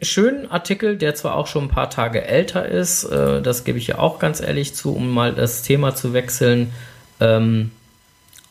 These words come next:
beim Saarfuchs gefunden und ich kann mich eigentlich dem, was der Saarfuchs da schreibt, ähm, der Artikel ist vom dreizehnten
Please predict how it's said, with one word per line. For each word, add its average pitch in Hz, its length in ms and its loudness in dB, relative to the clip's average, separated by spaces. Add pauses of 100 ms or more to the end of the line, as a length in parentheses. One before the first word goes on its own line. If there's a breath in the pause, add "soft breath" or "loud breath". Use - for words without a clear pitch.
(220)
beim 117 500 2
Saarfuchs 131 760 -4
gefunden 139 560 -2
und 143 220 -6
ich 147 160 -6
kann 185 220 0
mich 180 240 -4
eigentlich 160 400 -4
dem, 170 240 2
was 156 160 2
der 147 100 0
Saarfuchs 131 600 -2
da 123 120 2
schreibt, - 680 -2
ähm, 143 580 -2
der 120 140 2
Artikel 135 400 -2
ist 147 140 -6
vom 135 240 -2
dreizehnten 143 1000 -4